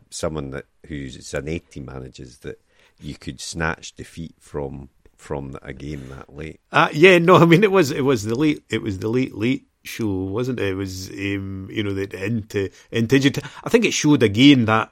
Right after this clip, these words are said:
Speaker 2: Milan spirit, though, that, you know, the, the spirit
Speaker 1: Mm-hmm.
Speaker 2: that got them to the title, got them the points there. I mean, a, an amazing piece of, not, not that goal, but the, the first, the Rebic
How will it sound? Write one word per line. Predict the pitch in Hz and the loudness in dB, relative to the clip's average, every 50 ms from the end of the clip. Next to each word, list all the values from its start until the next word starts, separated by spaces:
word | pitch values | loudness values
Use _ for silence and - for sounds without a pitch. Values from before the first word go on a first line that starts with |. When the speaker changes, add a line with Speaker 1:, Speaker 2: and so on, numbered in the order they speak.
| _ _ - | _ _ -6
Speaker 2:
Milan | 110 104 104 104 104 104 104 95 92 | -4 -2 0 0 0 -2 -2 -4 -6
spirit, | - - - - - 143 170 190 151 147 - | -6 -8 -8 -2 2 4 6 6 4 4 2
though, | 110 104 98 | -2 -2 -2
that, | 87 101 101 - - - | -2 -4 -6 -6 -6 -6
you | 113 107 | -4 -2
know, | 107 104 | -2 -2
the, | 92 95 101 104 - - | -4 -4 -6 -6 -8 -10
the | 104 104 | -8 -8
spirit | 95 - - - 139 143 | -8 -6 -4 0 2 2
Speaker 1:
Mm-hmm. | 127 90 | 2 0
Speaker 2:
that | 95 92 90 92 | -2 -8 -8 -4
got | 104 104 110 - - | -2 0 0 0 -2
them | 123 110 95 | -4 -6 -8
to | - - - 87 | -8 -12 -12 -12
the | 90 - | -12 -14
title, | _ - - 98 113 113 113 - - 104 90 87 - _ _ _ _ _ _ _ _ _ _ - | _ -10 -8 -6 -6 -6 -6 -8 -8 -8 -8 -10 -12 _ _ _ _ _ _ _ _ _ _ 0
got | 120 117 113 113 - - | 2 4 4 4 2 0
them | - 107 92 95 | -2 -2 -2 -2
the | 90 87 87 | -4 -4 -6
points | - - - 98 101 104 98 - - - - | -8 -8 -4 -2 0 0 -2 -4 -6 -12 -10
there. | - 95 113 139 139 120 101 | -6 -2 0 2 2 2 2
I | 101 | 2
mean, | 104 120 120 | 0 0 0
a, | 113 - - - - - - _ - | -2 -4 -8 -16 -20 -20 -18 _ -2
an | - | -2
amazing | 156 147 180 233 220 214 196 | 0 0 -2 -2 -2 -2 -2
piece | - 160 131 | -2 0 -2
of, | 127 - 120 - - - - | -2 -2 -2 -6 -8 -8 -6
not, | 139 170 175 147 - 139 | -4 -4 -4 -4 -4 -4
not | 151 165 - | -4 -4 -2
that | 117 147 165 | -2 -2 -2
goal, | 143 147 | -2 -2
but | 120 113 107 | -4 -4 -4
the, | 107 104 - _ _ | -4 -6 -6 _ _
the | 147 113 104 | -10 -10 -10
first, | - - - 165 175 - - - 123 | -10 -8 -8 -8 -8 -8 -10 -10 -6
the | 113 107 | -4 -4
Rebic | 92 117 139 160 160 156 190 170 - | -2 -2 -2 -2 -2 0 -2 -2 -2